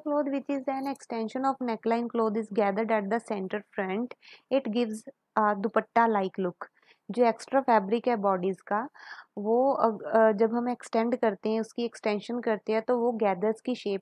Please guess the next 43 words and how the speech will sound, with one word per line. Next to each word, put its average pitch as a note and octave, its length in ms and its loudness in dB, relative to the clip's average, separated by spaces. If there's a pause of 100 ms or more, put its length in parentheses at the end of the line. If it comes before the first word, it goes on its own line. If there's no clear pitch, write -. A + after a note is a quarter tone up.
में A3+ 260 -4
सेंटर G3+ 360 -4
फ्रंट G#3+ 280 -6
पे C4+ 240 0 (380)
लुक A#3+ 200 0
ऐसे A#3 320 0
देते G#3+ 280 0
हैं A#3 140 -2
जैसे G#3+ 280 -2
कि C4 120 -6
दुपट्टा A3 440 0
ड्रेप G#3 240 0 (100)
किया F#3 180 -2
हो। E3+ 220 -4 (320)
This C4 200 -2
neckline A#3 460 0 (100)
is A#3 60 -2
usually A3 680 0 (120)
seen A#3 240 0
in B3 100 -2
ladies G#3+ 380 2
garment G3+ 640 -2
of G#3+ 160 2 (140)
formal A3+ 340 -2
wear। G3+ 460 -2
The G#3+ 160 -2 (100)
cowl G#3+ 240 0
was A#3 280 2
originally G3+ 460 -2
a A#3 140 -4
hood A#3 180 0
or G#3+ 240 0
hooded G#3+ 360 -4
garment G#3 380 0
worn G#3 300 -2
mainly F#3+ 380 -4 (400)
by G#3 220 2
monks। F3 540 -6 (540)
The A3+ 400 2
center A#3 280 0
front D#4 280 2
of D#4 180 8
a D4+ 80 8